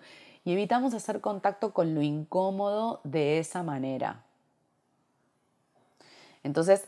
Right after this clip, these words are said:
claro, puede pasar que con las microdosis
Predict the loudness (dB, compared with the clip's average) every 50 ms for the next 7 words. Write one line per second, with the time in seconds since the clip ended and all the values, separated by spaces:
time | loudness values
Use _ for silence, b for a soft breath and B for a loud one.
0 | -12 -14 _ 6 6 8 8 8 4 4 2 0 -2 -8 -16 _ _ _ _ _
1 | _ _ _ _ _ _ _ 4 4 6 6 4 6 6 6 6 6 0 -2 -2
2 | -4 -4 -4 -4 -4 -4 -2 0 0 0 2 6 6 6 6 6 2 -2 -4 -2
3 | -2 -2 -4 -6